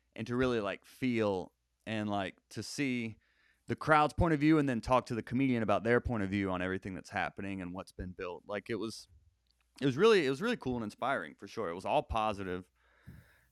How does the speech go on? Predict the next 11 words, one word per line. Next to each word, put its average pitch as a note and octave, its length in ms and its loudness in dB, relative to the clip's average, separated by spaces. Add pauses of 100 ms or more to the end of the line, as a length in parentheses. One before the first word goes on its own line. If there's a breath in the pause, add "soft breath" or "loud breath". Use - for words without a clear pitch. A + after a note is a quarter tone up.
and, G#2 400 -2
um, F#2 600 -2
just G#2+ 200 -10
a, G2 160 -4
yeah, G2 240 0
very, A#2+ 420 0
very E3 240 2
busy A#2+ 280 -2
weekend G#2+ 500 -6
for E2 80 -14
sure. D2+ 460 -6